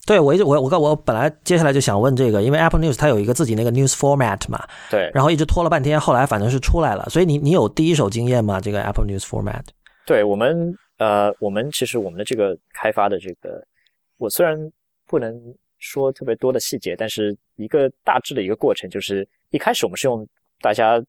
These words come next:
Speaker 2: 就 default，就是我们一开始是希望说先上，就不管怎么样先上，
Speaker 1: 嗯。
Speaker 2: 把这个东西先上去，上去之后我们再看效果，
Speaker 1: 嗯。
Speaker 2: 然后之后我们再会进行相应的去，去，去改版。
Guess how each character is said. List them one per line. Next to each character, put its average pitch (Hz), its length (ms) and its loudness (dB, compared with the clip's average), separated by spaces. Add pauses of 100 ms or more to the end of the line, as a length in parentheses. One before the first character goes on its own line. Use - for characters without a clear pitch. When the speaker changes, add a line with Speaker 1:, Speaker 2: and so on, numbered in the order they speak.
(160)
Speaker 2:
就 117 200 -6
default， 135 420 -2 (140)
就 113 120 -8
是 98 240 -4 (460)
我 104 160 -8
们 107 160 -4
一 151 40 -2
开 180 140 0
始 101 180 -6
是 110 100 -8
希 - 140 0
望 151 140 2
说 123 320 2 (500)
先 175 220 0
上， 170 260 -2 (200)
就 131 120 -4
不 151 100 -8
管 113 140 0
怎 110 80 -12
么 98 40 -4
样 95 80 -4
先 113 180 -4
上， 120 240 -2 (200)
Speaker 1:
嗯。 131 140 -2
Speaker 2:
把 98 80 -2
这 98 120 -2
个 120 40 0
东 120 100 -2
西 113 60 -6
先 135 80 -4
上 190 220 -2
去， - 180 -14 (300)
上 170 180 0
去 131 80 0
之 135 100 -2
后 143 180 2
我 92 60 0
们 85 60 -12
再 110 120 0
看 113 160 -6
效 107 180 -2
果， - 200 -12 (200)
Speaker 1:
嗯。 120 200 -4
Speaker 2:
然 117 120 0
后 147 60 2
之 143 120 -4
后 175 120 0
我 117 60 0
们 90 80 -12
再 101 180 0
会 101 100 0
进 101 160 -4
行 87 360 -12
相 113 240 -4
应 101 80 -6
的 78 220 -4
去， 92 300 -6
去， 80 260 -8
去 - 160 -10
改 78 200 -4
版。 76 140 -8